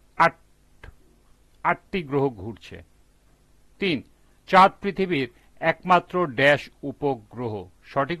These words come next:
উত্তর প্রাকৃতিক। চার,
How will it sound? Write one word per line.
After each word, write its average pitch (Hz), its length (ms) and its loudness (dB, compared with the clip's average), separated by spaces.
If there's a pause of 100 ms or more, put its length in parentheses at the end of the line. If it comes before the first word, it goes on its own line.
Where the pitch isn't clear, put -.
উত্তর 131 340 -8 (760)
প্রাকৃতিক। 139 560 0 (2750)
চার, 147 240 4